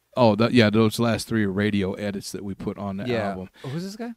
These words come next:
Speaker 1: Uh, his name was Bert. He's dead now. His name's Bert. He's, he went by Bert Lokes. His, uh, his real name was Sefulu Etuate. Um, he went by Bert.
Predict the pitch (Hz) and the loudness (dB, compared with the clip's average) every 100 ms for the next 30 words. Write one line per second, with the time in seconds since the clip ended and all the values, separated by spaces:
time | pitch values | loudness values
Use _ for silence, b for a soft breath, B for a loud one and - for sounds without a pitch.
0 | _ _ _ 120 110 123 156 160 110 98 | _ _ _ -2 -2 0 0 0 0 -2
1 | 117 123 147 117 120 104 104 101 107 113 | -2 0 0 0 -2 0 -4 -6 -6 -4
2 | 110 95 92 104 104 110 113 113 107 101 | -4 -6 -6 -6 -6 -10 -6 -4 -4 -4
3 | 95 107 98 98 98 - 107 101 101 95 | -4 -4 -4 -6 -10 -8 -8 -6 -6 -6
4 | - B B B - 107 147 151 143 117 | -10 B B B -4 4 4 6 4 2
5 | 110 - 113 - 127 120 113 - 117 117 | -2 -4 -4 0 2 2 0 -2 -2 -2
6 | - 147 143 120 139 - 113 101 98 101 | -4 -6 -6 -8 -12 -8 -4 -4 -6 -8
7 | - 110 110 110 113 104 101 113 104 - | -6 -4 -4 -6 -8 -10 -6 -6 -6 -8